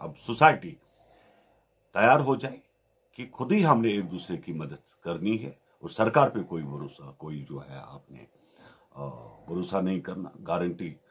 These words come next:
नहीं है सरकार की। तो इससे अच्छा है कि हम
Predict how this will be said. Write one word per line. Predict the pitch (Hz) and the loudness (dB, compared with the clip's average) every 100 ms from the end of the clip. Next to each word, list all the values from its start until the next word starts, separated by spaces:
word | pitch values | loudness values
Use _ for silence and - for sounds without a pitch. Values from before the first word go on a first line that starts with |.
| _ 82 | _ -6
नहीं | 90 107 | 0 0
है | 90 101 101 | -2 -8 -12
सरकार | 98 87 98 104 | -10 -8 -6 -6
की। | - 110 - _ _ _ _ | -8 -16 -18 _ _ _ _
तो | 82 | -10
इससे | 80 - | -8 -4
अच्छा | 85 82 131 | -4 -4 -4
है | 131 131 | -4 -6
कि | 135 135 - | -8 -12 -10
हम | 85 85 104 143 | -6 -4 -4 -6